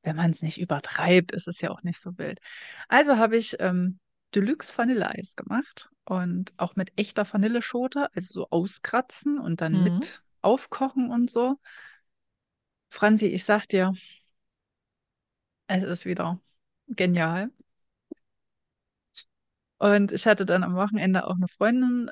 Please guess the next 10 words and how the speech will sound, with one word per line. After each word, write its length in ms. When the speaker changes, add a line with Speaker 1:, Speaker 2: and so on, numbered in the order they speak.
Speaker 1:
zu 140
Besuch. 420
Wir 140
haben, 280
wir 160
wollten 220
eigentlich 260
einen 140
Nähnachmittag 840
machen, 420